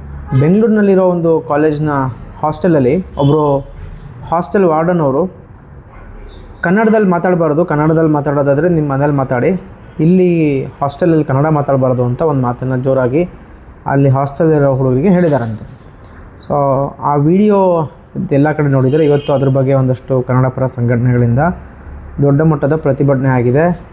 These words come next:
ಆ ಮೂಲಕ, ಆ, ವಾರ್ಡನ್ನ ಅರೆಸ್ಟ್ ಕೂಡ ಮಾಡಿದ್ದಾರೆ. ಅವ್ರ ವಿರುದ್ಧ ಏನೋ ಕೇಸ್ ಮಾಡಿದ್ದಾರೆ ಪೊಲೀಸ್ ಸ್ಟೇಷನಲ್ಲಿ ಅಂತಲೂ ಸಹ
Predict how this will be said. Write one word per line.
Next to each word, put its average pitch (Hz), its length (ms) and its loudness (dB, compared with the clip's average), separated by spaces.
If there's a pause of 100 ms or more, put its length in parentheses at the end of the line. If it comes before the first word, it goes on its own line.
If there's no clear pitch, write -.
(160)
ಆ 143 140 0
ಮೂಲಕ, 147 400 0 (1040)
ಆ, 135 40 0 (720)
ವಾರ್ಡನ್ನ 165 380 2 (100)
ಅರೆಸ್ಟ್ 156 260 -2
ಕೂಡ 156 120 0 (120)
ಮಾಡಿದ್ದಾರೆ. 139 380 2
ಅವ್ರ 151 220 0
ವಿರುದ್ಧ 139 300 2 (100)
ಏನೋ 131 120 0 (120)
ಕೇಸ್ - 500 -4
ಮಾಡಿದ್ದಾರೆ 127 400 0
ಪೊಲೀಸ್ 123 280 0
ಸ್ಟೇಷನಲ್ಲಿ 120 400 -4
ಅಂತಲೂ 123 280 -2
ಸಹ 147 360 -2